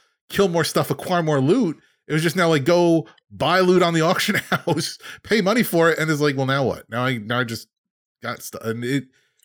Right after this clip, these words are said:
it was, 'cause, I mean, in theory, you look back at, like, Diablo two, where,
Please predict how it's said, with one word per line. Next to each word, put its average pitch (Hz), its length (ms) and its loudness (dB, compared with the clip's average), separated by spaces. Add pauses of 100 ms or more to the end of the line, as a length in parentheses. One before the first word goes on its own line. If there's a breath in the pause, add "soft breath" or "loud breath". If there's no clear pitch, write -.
(200)
it 165 180 -4
was, 160 480 0 (400)
'cause, 196 140 -4
I 190 80 2
mean, 202 220 2
in 220 120 4
theory, 277 400 2
you 175 120 2
look 190 160 2
back 175 200 0
at, 151 80 -2
like, 151 140 0
Diablo 143 380 2
two, 277 260 -2
where, 139 160 2